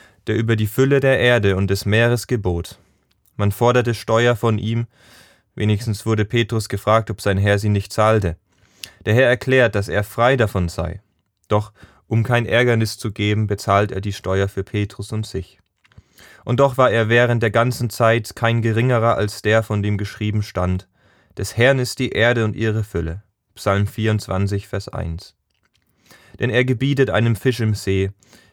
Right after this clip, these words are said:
ihm gerade das erforderliche Geldstück zu bringen, das er dann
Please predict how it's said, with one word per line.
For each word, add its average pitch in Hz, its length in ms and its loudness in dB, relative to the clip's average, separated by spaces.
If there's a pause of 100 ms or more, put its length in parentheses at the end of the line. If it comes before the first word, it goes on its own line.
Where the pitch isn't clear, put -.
(120)
ihm 131 240 0
gerade 120 440 4
das 113 200 -4
erforderliche 123 720 -2
Geldstück 113 500 -4
zu 107 160 -10
bringen, 104 440 0
das 98 180 -4
er 95 140 -6
dann 123 360 -2